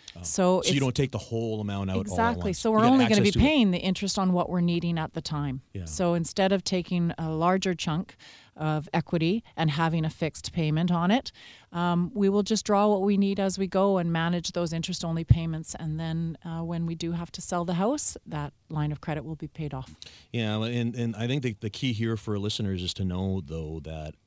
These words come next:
Speaker 1: the, the pension income has to be able to cover what the payment is, right?
Speaker 2: Correct. Yeah. There, this is still debt servicing, income qualifying under the traditional, uh, mortgage rules or, uh, or strict mortgage rules, I should say.
Speaker 1: Yeah.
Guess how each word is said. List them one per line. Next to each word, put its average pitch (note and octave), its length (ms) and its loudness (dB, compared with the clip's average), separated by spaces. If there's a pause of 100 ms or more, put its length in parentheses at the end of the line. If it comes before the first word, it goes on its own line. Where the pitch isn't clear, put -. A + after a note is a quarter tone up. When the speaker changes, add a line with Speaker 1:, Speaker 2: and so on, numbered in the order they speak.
(220)
Speaker 1:
the, F2 380 -8 (160)
the F#2+ 280 -10
pension A2 420 -4
income G2 440 -6
has F#2 220 -8
to - 80 -12
be F#2 80 -8
able E2 160 -8
to D#2 80 -12
cover D#2 480 -10
what D#2+ 160 -14
the D#2 60 -14
payment E2 480 -10 (140)
is, C#2 240 -12
right? D#2+ 160 -12
Speaker 2:
Correct. - 440 -6
Yeah. D#3+ 260 0
There, G#3 300 0
this G#3+ 220 0
is G#3 100 -2
still G3+ 380 4
debt F#3 280 0
servicing, F3+ 500 0
income F#3+ 340 2
qualifying E3 920 0
under D#3+ 320 -4
the E3 140 -4
traditional, E3 800 -2
uh, D#3 240 -4
mortgage D#3 400 -2
rules D#3 480 -2 (340)
or, D3+ 280 -4
uh, C#3+ 300 -6 (100)
or E3 100 2
strict - 380 0
mortgage D#3 340 2
rules, D#3+ 220 0
I D#3 60 4
should D3 200 -2
say. D3+ 340 -6
Speaker 1:
Yeah. F2+ 200 -6